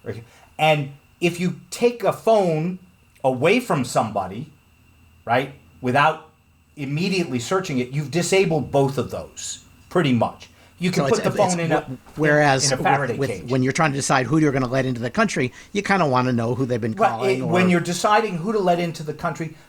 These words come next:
Speaker 1: there's the, the reason, the rationale that undergirds the decision,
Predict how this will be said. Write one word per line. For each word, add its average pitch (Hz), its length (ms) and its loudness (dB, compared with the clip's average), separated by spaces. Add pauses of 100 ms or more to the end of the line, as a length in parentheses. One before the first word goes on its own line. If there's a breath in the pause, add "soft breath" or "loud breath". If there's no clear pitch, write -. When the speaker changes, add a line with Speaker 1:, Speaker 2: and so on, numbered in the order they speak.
(100)
Speaker 1:
there's 151 400 2
the, 135 360 0
the 127 220 2
reason, 180 680 -2
the 127 100 -2
rationale 156 680 0
that 143 200 -6
undergirds 143 960 0
the 135 80 -2
decision, 120 800 -4